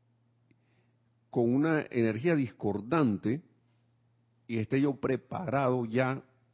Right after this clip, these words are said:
con todo lo que me ha dado la enseñanza aquí para enfrentar esa energía y liberarla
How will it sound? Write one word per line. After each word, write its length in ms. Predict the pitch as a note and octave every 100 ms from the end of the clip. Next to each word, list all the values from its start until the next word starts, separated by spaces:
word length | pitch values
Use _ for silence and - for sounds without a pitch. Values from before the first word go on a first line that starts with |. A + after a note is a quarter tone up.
| _
con 200 | - F#2+
todo 200 | - G#3
lo 160 | F#3+ D3+
que 80 |
me 100 | C#3+
ha 60 | D3
dado 160 | E3 D#3+
la 80 |
enseñanza 500 | D3 B2 B2+ D3 D3
aquí 320 | C#3 - G3+ - _ _ _ _ _ _ _
para 440 | B2 A2 G#2 G2 - _
enfrentar 680 | G#2+ G#2 - G#2+ G#2+ D#3+ D#3+
esa 180 | D#3 D#3
energía 500 | C3 A#2 A2+ D#3 D#3
y 60 | C3
liberarla 760 | G2+ G2+ A#2 A#2+ B2 B2+ C3+